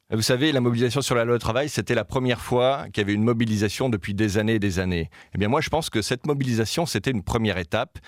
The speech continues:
et, euh, une première étape encourageante, parce que justement, à cette occasion, des dizaines de milliers, des centaines de milliers de travailleurs ont renoué avec la grève, ont renoué avec les manifestations. Et je pense que face au prochain gouvernement, justement, il faut qu'on dise,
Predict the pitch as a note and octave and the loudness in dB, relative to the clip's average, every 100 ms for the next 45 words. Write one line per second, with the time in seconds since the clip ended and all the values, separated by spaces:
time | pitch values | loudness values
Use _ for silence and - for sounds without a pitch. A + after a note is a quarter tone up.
0 | - - - G2 G2 G2+ G#2+ A2 B2+ A#2 | -20 -20 -6 -2 0 0 0 0 0 0
1 | A2+ A#2+ - D3 - A#2 G#2+ A2+ D3 C3 | 0 -2 -2 -2 0 0 0 -2 -2 -4
2 | G#2 - G2 - A#2 A2 B2+ D3+ - A2 | -4 -2 -2 -2 -2 0 0 -2 -4 -4
3 | E3 D3 C3 A2+ F#2 G#2+ C3 - - - | -2 -2 -2 0 0 0 -2 -8 -18 -20
4 | - G#2 A2+ D#3 D#3 E3+ D3 B2 A#2 C3+ | -8 -4 -2 0 0 2 2 2 2 2
5 | A#2+ - C#3+ D3+ B2+ B2 A#2+ A2 A2 G#2+ | 0 0 0 0 2 2 2 0 0 0
6 | A2+ C#3 B2+ G2+ G2+ C3+ C#3 C3 C3+ G2+ | 2 2 0 0 2 2 2 2 2 0
7 | F#2 F#2 F#2 F#2+ A#2+ C3 F#2 F#2 A2+ A#2+ | -2 -4 -2 0 -2 -2 -2 0 2 2
8 | B2+ G2+ F#2+ G2 G2+ F2+ F#2+ - F#2 - | 2 0 -2 -2 -2 -2 -2 -4 -4 -2
9 | F2+ - - - G2+ F#2+ A2+ D3+ C#3 B2 | -4 -6 -16 -8 -4 -2 0 0 0 0
10 | A#2+ - E3+ D#3+ C3 B2 B2 A2 G#2 F#2+ | 0 0 0 0 -2 -2 -2 -2 0 0
11 | G2 D3 C#3 A#2 - A#2 E3 F3 - - | 0 0 0 -2 0 0 -2 -4 -14 -12
12 | - A2 D#3 C#3 C#3+ D3+ F#3 C3 | -6 -2 0 0 0 0 2 2